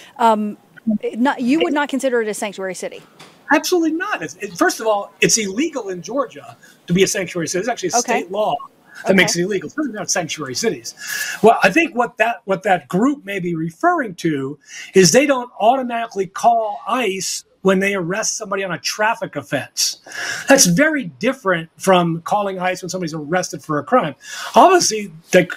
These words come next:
Speaker 2: this guy was arrested in Clark County. ice was immediately called. Clearly not a sanctuary city. Um, New York, however, may, in fact, New York City may be a sanctuary city, but there is no city in Georgia that's a sanctuary city. I can,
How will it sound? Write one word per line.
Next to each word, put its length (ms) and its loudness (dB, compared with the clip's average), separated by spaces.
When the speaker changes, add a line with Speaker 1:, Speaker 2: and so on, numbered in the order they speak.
Speaker 2:
this 120 6
guy 120 4
was 160 0
arrested 340 -4
in 60 -6
Clark 300 -2
County. 340 -4
ice 240 -2
was 120 -6
immediately 320 -4
called. 440 -4
Clearly 260 8
not 120 2
a 40 -4
sanctuary 480 -4
city. 320 -6
Um, 420 6
New 100 6
York, 380 2
however, 320 -2
may, 240 -4
in 80 -8
fact, 220 -4
New 60 -6
York 120 -6
City 200 0
may 340 -2
be 100 0
a 80 -4
sanctuary 540 -8
city, 340 -8
but 140 8
there 160 8
is 180 0
no 220 -2
city 380 -6
in 100 -10
Georgia 400 -6
that's 180 6
a 40 4
sanctuary 520 -4
city. 260 -2
I 60 0
can, 200 -8